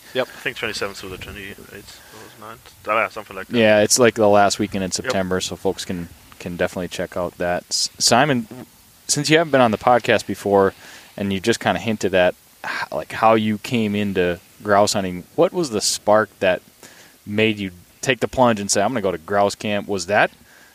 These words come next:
Speaker 2: you were thinking about it before that?
Speaker 1: Yeah, it's kind of sitting right beside me right now. So obviously it's a podcast, not a video, but
Speaker 2: Yeah.
Speaker 1: my, my dog Shooter is sitting right beside me. And I was introduced to some sort of pheasant hunting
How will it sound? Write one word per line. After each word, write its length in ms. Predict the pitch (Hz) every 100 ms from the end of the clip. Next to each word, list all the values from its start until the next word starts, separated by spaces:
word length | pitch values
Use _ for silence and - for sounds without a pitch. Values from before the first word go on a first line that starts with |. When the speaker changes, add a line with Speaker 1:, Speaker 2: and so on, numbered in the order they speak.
| _ _
Speaker 2:
you 120 | 120 160
were 80 |
thinking 260 | 127 180 123
about 180 | 104 90
it 40 |
before 340 | 90 85 95 85
that? 220 | 73 - - - -
Speaker 1:
Yeah, 300 | 190 196 196
it's 240 | 180 - -
kind 160 | - 202
of 80 | 147
sitting 220 | 135 110
right 180 | 107 104
beside 320 | - 98 98
me 60 | 92
right 180 | 90 90
now. 220 | 90 90
So 200 | 90 90 -
obviously 340 | 107 107 - 101
it's 100 | 95
a 40 |
podcast, 520 | - 107 - 95 92
not 140 | 98 92
a 40 |
video, 340 | 87 90 90 87
but 140 | 90
Speaker 2:
Yeah. 200 | 120 123
Speaker 1:
my, 60 | 117
my 120 | 101
dog 240 | - 95
Shooter 300 | - 117 92
is 80 | 90
sitting 240 | - 90 90
right 140 | 87
beside 340 | - 90 90
me. 140 | 95 95 - - - - - -
And 300 | 110 104 101
I 60 | 107
was 300 | 170 - - _ _ _ _ _ _ -
introduced 540 | 160 143 123 127 135 -
to 220 | 113 - _ _ _ _ -
some 300 | - 123 113
sort 300 | - 113 95
of 80 | 87
pheasant 520 | - - 110 104 95
hunting 460 | 92 87 90 87